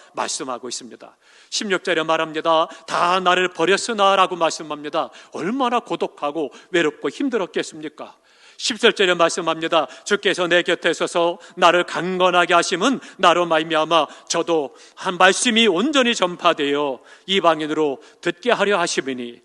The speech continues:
내가 사자 입에서 건짐을 받았느니라." 말씀합니다.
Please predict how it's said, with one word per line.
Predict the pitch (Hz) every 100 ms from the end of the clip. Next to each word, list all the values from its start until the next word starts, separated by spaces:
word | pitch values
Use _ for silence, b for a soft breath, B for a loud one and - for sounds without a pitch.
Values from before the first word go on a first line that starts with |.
| b b
내가 | 156 143 147 147
사자 | - 202 214 208
입에서 | 202 185 175 180 185 226 B B
건짐을 | 156 151 139 147 147
받았느니라." | 147 131 131 131 131 143 156 226 B B
말씀합니다. | - - 135 117 117 120 -